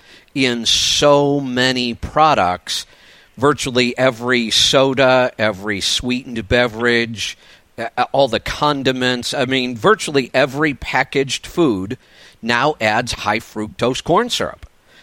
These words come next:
And, and it's the fructose that's doing it. But it doesn't have to be just high fructose corn syrup. Fruit is very high in fructose. It's, it's fruit sugar is what it is.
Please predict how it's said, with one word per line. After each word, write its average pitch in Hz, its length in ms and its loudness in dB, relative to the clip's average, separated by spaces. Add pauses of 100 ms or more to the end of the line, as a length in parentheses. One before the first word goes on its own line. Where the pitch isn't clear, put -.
(140)
And, 131 340 2
and 139 140 0
it's 135 220 -2
the 139 100 0
fructose 135 800 0
that's 123 260 0
doing 156 440 0
it. 65 160 -14 (360)
But 151 140 4
it 160 180 0
doesn't 180 400 2
have - 360 -2
to 156 100 2
be 135 240 2
just 127 360 0
high 139 200 2
fructose 131 640 -2
corn 208 260 -2
syrup. 85 320 -6
Fruit 196 720 0 (960)
is 147 280 2
very 175 480 2
high 139 340 2
in 147 360 -2
fructose. - 1160 -2
It's, - 260 -8
it's - 300 -10 (100)
fruit 151 480 -2
sugar 160 500 0
is 104 160 -6
what 123 200 4
it 117 120 -2
is. 135 480 0